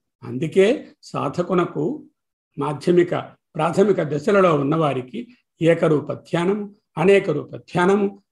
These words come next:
వేదాంత విచారము, అరూప ధ్యానాన్ని ప్రిస్క్రైబ్ చేస్తారు. అరూప ధ్యానమే నిధిధ్యాసన లేక సమాధి. నిధిధ్యాసనలో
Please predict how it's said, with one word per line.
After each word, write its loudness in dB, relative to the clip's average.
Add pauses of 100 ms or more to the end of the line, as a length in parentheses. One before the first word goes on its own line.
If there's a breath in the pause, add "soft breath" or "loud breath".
(100)
వేదాంత -2
విచారము, 2 (260)
అరూప -2
ధ్యానాన్ని -4 (160)
ప్రిస్క్రైబ్ -8
చేస్తారు. -20 (400)
అరూప -2
ధ్యానమే -4 (260)
నిధిధ్యాసన -6 (400)
లేక -4
సమాధి. -14 (260)
నిధిధ్యాసనలో -2